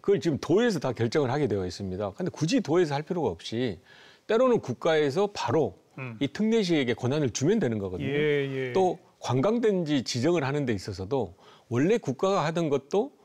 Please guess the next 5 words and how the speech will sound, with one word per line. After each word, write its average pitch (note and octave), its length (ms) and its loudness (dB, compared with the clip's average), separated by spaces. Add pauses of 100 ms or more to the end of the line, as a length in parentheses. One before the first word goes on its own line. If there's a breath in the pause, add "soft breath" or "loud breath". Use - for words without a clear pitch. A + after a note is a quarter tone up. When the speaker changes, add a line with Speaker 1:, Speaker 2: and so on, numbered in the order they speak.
(340 soft breath)
Speaker 1:
이 C4+ 200 0
자꾸 - 340 0
이렇게 A2+ 460 -2
지방자치단체 A#2 1200 -4
또는 F#3 140 2